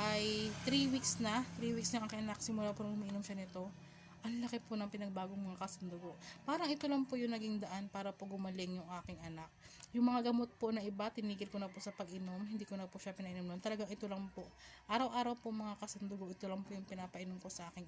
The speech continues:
anak. Ito po, mga kasundugo, kung meron pong asthma ang inyong mga anak, kung mahina po ang immune system, ay maganda po itong inumin para sa mga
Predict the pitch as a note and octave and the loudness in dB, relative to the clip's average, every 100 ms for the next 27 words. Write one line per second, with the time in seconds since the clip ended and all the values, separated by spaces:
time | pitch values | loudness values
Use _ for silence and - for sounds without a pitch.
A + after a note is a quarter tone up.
0 | E3 E3 - - - - - - B3 A#3+ | -8 -10 -12 -20 -18 -16 -8 -2 2 2
1 | A#3 G#3+ A3 A3 G#3 G#3+ G#3 G#3 G3+ G3+ | 2 2 0 0 2 0 0 0 2 0
2 | G3 F#3 F#3+ - - G3 F#3 F#3+ F#3+ F3+ | -2 -2 -2 -2 -2 -4 -4 -4 -4 -4
3 | F3 E3 F3+ G3 B3+ - - - A3 G#3+ | -6 -6 -4 -2 -4 -6 -20 -8 -2 2
4 | A3 G#3+ G#3 G3 F3+ F#3+ F#3 F#3+ G#3+ G#3 | 2 2 0 -4 -4 -2 -2 -2 -2 -2
5 | - G#3 A3 - - - - - - G#3+ | -2 -2 -2 -4 -14 -20 -20 -14 -4 0
6 | A#3 A3 G#3+ G3+ G3 F#3+ F#3 F#3+ F#3 F3+ | 2 2 2 2 0 -4 -6 -6 -2 -2
7 | F3+ F3+ F3+ F3+ F#3+ F3+ F3 F3 F3 | -2 -4 -4 -4 -4 -4 -4 -6 -8